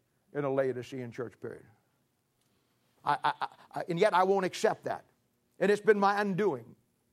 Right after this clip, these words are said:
It's been something that has been the, uh, the, you know, the, a problem in my world, uh, for so long because I expect things from people. You know, I still am in the mindset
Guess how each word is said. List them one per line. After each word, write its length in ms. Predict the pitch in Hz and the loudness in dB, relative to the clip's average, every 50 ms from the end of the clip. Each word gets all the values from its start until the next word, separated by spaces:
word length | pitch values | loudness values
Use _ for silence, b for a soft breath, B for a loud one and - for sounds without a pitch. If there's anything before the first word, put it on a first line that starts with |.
| _ _ _ _ _ _ _ | _ _ _ _ _ _ _
It's 160 | - 185 - | -4 -4 2
been 200 | - 208 214 196 | 4 4 4 6
something 360 | - - 214 208 208 208 202 190 | 6 4 4 4 4 0 2 4
that 240 | 185 185 170 b b b b | 4 2 2 b b b b
has 240 | 175 190 185 156 120 | 0 0 0 -2 -4
been 380 | - - 156 185 202 196 190 180 | -10 -2 0 0 0 2 0 0
the, 180 | 170 160 135 B B B B - | 0 0 -2 B B B B -4
uh, 100 | 165 165 - | -4 -4 -2
the, 180 | 165 180 - - | -2 -2 -2 0
you 80 | 185 | 0
know, 160 | 180 180 180 170 | 0 0 0 0
the, 140 | 156 156 - - _ | -2 -4 -4 -2 _
a 80 | - 151 | -4 -4
problem 560 | - - 214 220 214 202 190 156 147 135 120 - _ | 2 2 2 4 4 2 2 0 -2 -4 -8 -10 _
in 120 | - 170 | -4 0
my 180 | 175 185 185 185 | 2 4 4 4
world, 400 | 180 185 196 190 160 139 131 - b b b | 4 4 4 4 2 2 0 -4 b b b
uh, 200 | - 160 160 156 | 0 0 0 0
for 160 | 151 - 175 | 0 -2 -2
so 220 | 156 - 202 196 190 | 0 2 2 2 4
long 400 | 185 185 175 151 120 98 - - b b b b b | 2 2 2 2 0 -4 -8 -12 b b b b b
because 320 | 165 180 175 196 190 180 | 0 4 4 4 4 6
I 140 | 185 180 180 | 4 4 2
expect 600 | 170 160 - - - - - 240 208 - - - b b b - | 2 -2 -4 -8 -6 2 2 2 2 2 -4 -16 b b b 2
things 280 | 214 208 185 170 156 | 4 4 4 2 -2
from 220 | - - 170 165 147 | -2 -2 -4 -4 -2
people. 380 | - 190 175 - 117 107 - _ _ _ _ _ _ _ _ _ _ _ _ _ _ _ _ _ _ _ _ _ _ _ _ _ _ _ | -4 -4 -4 -4 -8 -12 -14 _ _ _ _ _ _ _ _ _ _ _ _ _ _ _ _ _ _ _ _ _ _ _ _ _ _ _
You 80 | 175 202 | 4 4
know, 80 | 208 | 6
I 120 | 196 208 233 | 6 4 2
still 400 | - - - 262 262 254 240 226 | 0 -2 2 4 4 4 4 4
am 140 | 220 214 208 | 2 2 4
in 100 | 220 214 | 4 2
the 80 | 202 196 | 2 4
mindset 600 | 196 214 208 214 214 196 165 - 185 170 151 | 4 4 4 4 2 0 2 2 2 2 2